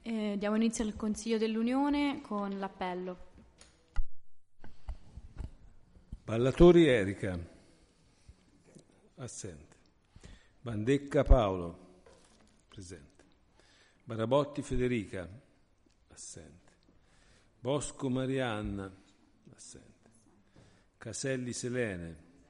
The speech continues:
Speaker 2: Presente. Cei Mattia. Consoloni Irene. Assente. Coppini Paolo.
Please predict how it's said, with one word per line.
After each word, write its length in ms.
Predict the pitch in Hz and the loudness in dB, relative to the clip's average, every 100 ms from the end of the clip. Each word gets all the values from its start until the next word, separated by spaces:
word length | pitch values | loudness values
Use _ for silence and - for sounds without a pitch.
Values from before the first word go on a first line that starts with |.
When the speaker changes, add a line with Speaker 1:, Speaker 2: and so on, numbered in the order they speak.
| _ | _
Speaker 2:
Presente. 520 | - 82 78 53 - _ _ _ _ _ _ - | -20 -20 -20 -20 -20 _ _ _ _ _ _ -18
Cei 280 | - 139 139 | -8 -4 -2
Mattia. 680 | 127 - - 120 95 82 78 - _ _ _ _ _ _ _ _ _ _ _ _ _ _ - _ _ | -4 -6 -6 -4 -4 -8 -14 -20 _ _ _ _ _ _ _ _ _ _ _ _ _ _ -20 _ _
Consoloni 680 | _ 123 110 - 123 143 143 | _ -8 -8 -4 -2 0 0
Irene. 640 | 135 127 110 90 87 85 - _ _ _ _ _ _ _ _ _ _ _ _ _ _ _ _ _ _ _ | 0 2 0 -2 -10 -12 -20 _ _ _ _ _ _ _ _ _ _ _ _ _ _ _ _ _ _ _
Assente. 460 | - - 131 110 101 _ _ - - _ _ - - - - _ _ | -20 -20 -20 -20 -20 _ _ -20 -20 _ _ -20 -20 -20 -20 _ _
Coppini 560 | - 110 - 143 151 139 | -8 -8 -4 0 2 0
Paolo. 720 | 101 123 92 87 82 76 - | 0 -2 -2 -6 -12 -14 -20